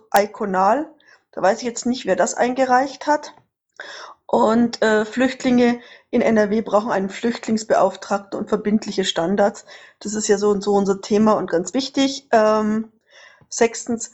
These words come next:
Nazis raus aus dem Stadion, Neonazis im Umfeld des Fußballs gemeinsam entgegentreten.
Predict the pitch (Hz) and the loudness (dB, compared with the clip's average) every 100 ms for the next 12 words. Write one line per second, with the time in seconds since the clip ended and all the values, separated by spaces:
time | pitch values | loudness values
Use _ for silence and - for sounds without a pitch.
0 | - 208 202 247 - 254 - 185 220 240 | -6 2 4 2 -2 -16 -8 0 0 0
1 | 202 208 208 - 170 165 226 240 220 214 | -6 -6 -10 -4 0 2 2 0 -2 -4
2 | - 214 208 240 233 202 214 240 214 233 | -6 -2 0 2 4 2 0 -4 -6 2
3 | 233 240 247 214 208 - - _ - - | 2 2 2 2 0 -18 -20 _ -10 -6
4 | 240 247 - 220 220 - 214 202 202 208 | -4 -4 2 0 0 -6 0 2 2 -2
5 | 139 - 214 220 269 - 277 277 | -4 -4 -4 -2 -2 0 0 0